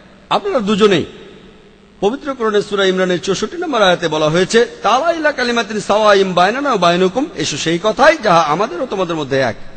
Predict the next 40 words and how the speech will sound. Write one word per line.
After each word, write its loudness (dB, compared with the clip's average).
দেখেন, 2
কোনো 0
তর্ক -2
করছি -2
না। -2
বাইবেল 4
আল্লাহর 4
বাণী, 4
কোরআন 2
আল্লাহর 2
বাণী। 2
আপাতত -2
এই 2
প্রসঙ্গটা 0
বাদ 4
দেই, 6
বেদ 6
আল্লাহর 4
বাণী 4
কিনা 0
সেটা 0
পরে 4
হবে। 6
আপনি 2
মানেন 0
সেটাই -2
আল্লাহর 4
বাণী, 4
ভালো। 4
আপনি 2
মানেন 2
বাইবেল 6
আল্লাহর 4
বাণী, 4
ভালো। 6
আমি 4
মানি 2
কোরআন 4
আল্লাহর 4
বাণী। 4